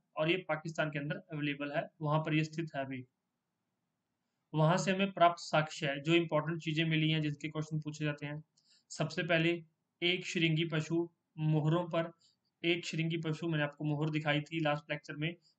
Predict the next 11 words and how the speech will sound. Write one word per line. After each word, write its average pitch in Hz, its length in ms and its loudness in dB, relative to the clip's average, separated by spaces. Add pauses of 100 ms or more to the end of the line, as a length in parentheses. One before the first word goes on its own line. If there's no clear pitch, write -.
(100)
कि 160 60 0
वहां 151 120 4
पर 160 220 -6
एक 170 200 0
श्रृंगी 156 240 0
पशु 156 280 -4
बना 151 160 0
हुआ 147 180 -2
था 151 140 -4
मोहर 143 260 -6 (100)
पे। 170 160 -4